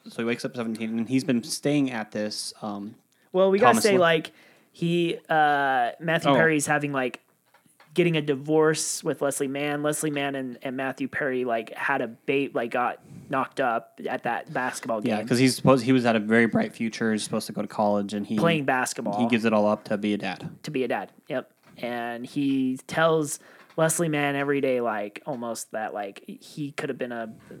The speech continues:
Speaker 2: in the N B A instead of, but, like, you look at Matthew Perry, you're like, "You would never be in the N B A."
Speaker 1: Yeah.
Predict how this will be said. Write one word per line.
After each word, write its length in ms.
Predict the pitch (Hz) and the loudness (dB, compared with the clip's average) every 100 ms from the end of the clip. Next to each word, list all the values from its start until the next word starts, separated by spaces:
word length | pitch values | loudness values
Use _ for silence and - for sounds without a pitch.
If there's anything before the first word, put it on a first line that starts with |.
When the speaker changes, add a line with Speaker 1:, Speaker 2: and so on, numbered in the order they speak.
| - - | -16 -12
Speaker 2:
in 140 | 151 139 | -8 -6
the 120 | 123 | -6
N 100 | 113 | -8
B 160 | 110 98 | -8 -10
A 180 | 92 - _ 131 | -10 -16 _ -12
instead 320 | - 120 110 | -8 -6 -6
of, 260 | 101 - - _ - | -8 -10 -20 _ 0
but, 120 | 160 | 4
like, 220 | 160 156 | 2 2
you 140 | 151 | 0
look 160 | 147 151 | 0 0
at 80 | 131 | -2
Matthew 300 | - - 165 | -4 -4 -4
Perry, 200 | 143 123 | -2 -4
you're 80 | 110 | -6
like, 160 | 98 - | -10 -12
"You 220 | 104 113 | -10 -4
would 140 | 101 185 | -4 0
never 340 | 180 165 135 | 0 0 0
be 140 | 117 107 | -2 -6
in 80 | |
the 100 | 104 | -6
N 160 | 107 143 | -8 -4
B 140 | 160 | 0
A." 220 | 180 208 | 2 2
Speaker 1:
Yeah. 80 | - | 4